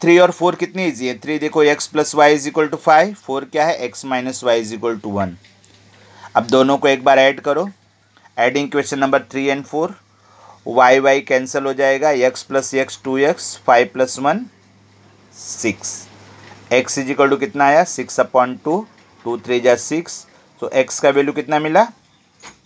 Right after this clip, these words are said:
थ्री। Substituting x is equal to three in equation number three।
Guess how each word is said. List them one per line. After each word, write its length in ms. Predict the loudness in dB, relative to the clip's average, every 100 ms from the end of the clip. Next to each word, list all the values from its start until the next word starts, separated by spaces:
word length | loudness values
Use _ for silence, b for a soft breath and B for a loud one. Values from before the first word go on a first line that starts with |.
| _ _ -8
थ्री। 320 | -4 -2 -4 -14 -20 B B B B B B B B B B -2
Substituting 640 | -2 -2 0 0 2 -6 -2 -2
x 180 | -2 -12
is 120 | -10
equal 240 | -4 -4 -4
to 80 | -10 -8
three 160 | -8 -6
in 100 | -10
equation 420 | -10 -10 -10 -8 -6
number 240 | 2 0 0 -10 _ _ _ _ _
three। 220 | -10 -8